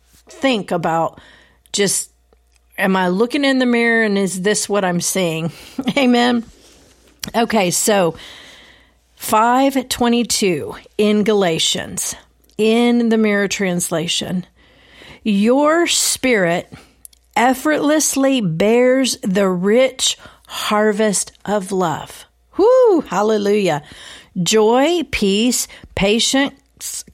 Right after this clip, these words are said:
kindness, goodness, integrity, gentleness, and self-control. All these individually reveal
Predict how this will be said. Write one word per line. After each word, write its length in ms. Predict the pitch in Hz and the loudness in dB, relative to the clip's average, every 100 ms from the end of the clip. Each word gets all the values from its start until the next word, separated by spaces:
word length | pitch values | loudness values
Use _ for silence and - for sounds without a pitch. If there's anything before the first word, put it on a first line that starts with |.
| - | -6
kindness, 800 | - 190 196 208 240 262 - - - _ 170 | -2 0 2 2 2 2 0 -6 -14 _ 0
goodness, 640 | 180 190 220 262 254 - - - - | 2 2 4 4 2 -2 -8 -18 -8
integrity, 920 | 196 202 - - 190 202 240 269 269 220 | -2 0 0 0 0 0 0 2 0 -2
gentleness, 840 | 165 185 233 226 254 254 262 254 - | -2 0 2 2 2 2 2 0 -2
and 180 | 214 202 | 0 0
self-control. 1000 | - 208 208 202 202 196 190 180 151 147 - - - - - | 0 0 0 -2 -4 -2 0 0 -2 -6 -18 -20 -18 -18 -8
All 400 | - 262 277 302 | 0 2 4 2
these 460 | 285 285 269 262 220 - | 2 2 2 2 0 0
individually 1120 | 254 269 277 233 262 269 247 214 185 160 180 _ _ _ - - | 2 2 2 2 0 2 2 2 0 -2 -6 _ _ _ -20 -2
reveal 1080 | 226 269 254 202 202 277 294 226 160 156 | 2 4 4 2 2 2 2 2 0 -4